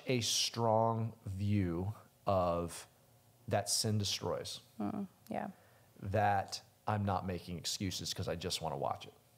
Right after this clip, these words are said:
Speaker 2: Yeah.
Speaker 1: <laughs> I mean, so often it's like, "Nah, I can watch that. It doesn't affect me." I mean,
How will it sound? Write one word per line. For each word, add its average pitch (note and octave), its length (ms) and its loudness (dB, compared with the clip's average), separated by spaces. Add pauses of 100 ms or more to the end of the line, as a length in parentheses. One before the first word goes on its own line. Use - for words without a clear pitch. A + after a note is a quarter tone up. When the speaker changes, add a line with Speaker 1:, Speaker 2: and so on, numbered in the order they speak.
(140)
Speaker 2:
Yeah. - 120 0 (220)
Speaker 1:
<laughs> G#2 220 -2
I C#3 60 0 (120)
mean, B2+ 100 -2
so B2 180 6
often A2 160 4
it's G#2 80 2
like, F#2 200 -2
"Nah, E3 120 4
I D3 80 0
can C#3+ 120 0
watch B2 280 4
that. A2 120 6
It F#2+ 120 0
doesn't G#2 240 2
affect F#2+ 340 0
me." - 160 -10 (1200)
I A#2+ 100 -6
mean, C#3 340 2